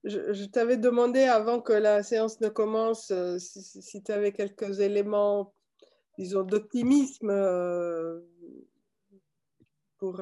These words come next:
pour l'avenir, et cetera. Tu avais l'air de dire que pas vraiment, mais en réalité, dans ton récit, à la fin,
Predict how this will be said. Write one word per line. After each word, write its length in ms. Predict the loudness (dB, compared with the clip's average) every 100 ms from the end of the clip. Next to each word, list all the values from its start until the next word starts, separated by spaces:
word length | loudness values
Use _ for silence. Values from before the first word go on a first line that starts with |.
| -8
pour 160 | -6 -6
l'avenir, 540 | -4 -6 -6 -4 -4
et 100 | -4
cetera. 460 | -8 -10 -6 -2 -2
Tu 140 | 0
avais 200 | 0 2
l'air 200 | 2 2
de 120 | 0 -2
dire 280 | 0 -2
que 500 | -2 0 0 0 0 -2 0
pas 120 | 0
vraiment, 400 | 0 -4 0 0
mais 160 | 2
en 100 | 0
réalité, 880 | 0 0 -2 -4 -4 -4 0 0 -2
dans 300 | -2 -4 -4
ton 260 | -6 -4 -4
récit, 480 | -4 -8 -6 -4
à 80 | -2
la 140 | -4 -6
fin, 340 | -8 -8 -8